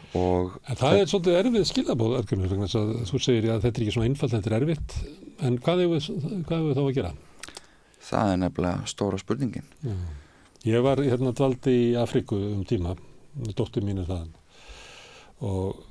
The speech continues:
Speaker 2: það er eitt af, eh, margs konar reynsla sem að maður verður fyrir þar. Og einn sem að, reynsla sem maður áttaði sig á því var, hérna, var svona að segja, ég var að segja við sjálfan mig, hérna, bara, „Holy shit, hvað, hérna, sko,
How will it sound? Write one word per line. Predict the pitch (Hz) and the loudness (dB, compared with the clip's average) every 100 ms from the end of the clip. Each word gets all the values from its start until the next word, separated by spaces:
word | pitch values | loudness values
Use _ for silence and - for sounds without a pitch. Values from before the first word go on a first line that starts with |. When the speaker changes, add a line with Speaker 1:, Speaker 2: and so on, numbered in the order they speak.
| - | -20
Speaker 2:
það | - 110 | -8 -4
er | 107 | -2
eitt | 104 110 | -2 -2
af, | 98 101 | -4 -6
eh, | 117 117 120 123 147 151 147 139 131 120 120 117 120 127 | -10 -10 -10 -10 -10 -10 -10 -10 -10 -10 -12 -12 -12 -6
margs | 110 - | -6 -4
konar | 113 101 | -2 0
reynsla | 101 - 107 | -2 -2 -4
sem | 110 | -4
að | 95 | -2
maður | 95 92 | 0 0
verður | 82 | -2
fyrir | 95 90 | -2 -2
þar. | 90 | -2
Og | 101 | 0
einn | 113 131 | 0 0
sem | 139 123 | 0 0
að, | 123 139 147 - - - | 0 -4 -8 -14 -16 -6
reynsla | - 120 131 | 0 0 2
sem | 113 | 2
maður | 117 113 | 2 2
áttaði | 135 | 0
sig | 101 117 | 2 2
á | |
því | 123 113 110 - - - - - 180 | 4 2 2 -2 -12 -16 -18 -10 -4
var, | 123 113 | 0 0
hérna, | 98 107 113 107 104 104 113 - - - 139 | 0 -2 -2 -2 -2 -4 -8 -14 -16 -6 -2
var | 117 | 0
svona | 104 113 | 0 0
að | - | 4
segja, | 131 123 135 | 4 4 4
ég | 120 | 2
var | 117 | 2
að | - | 2
segja | 127 | 2
við | 107 | 2
sjálfan | 110 98 | 0 0
mig, | 92 90 | -4 -4
hérna, | 104 98 92 92 98 - - - - - | -4 -4 -4 -6 -10 -20 -20 -20 -20 -16
bara, | - 85 | -14 -10
„Holy | - 127 233 202 90 | -6 -2 0 -2 -4
shit, | - - - - - - - - - - | -4 -4 -2 -2 -2 -6 -20 -18 -16 -16
hvað, | - 123 107 | -2 0 2
hérna, | 101 104 104 98 95 | 2 0 0 0 -2
sko, | - | 0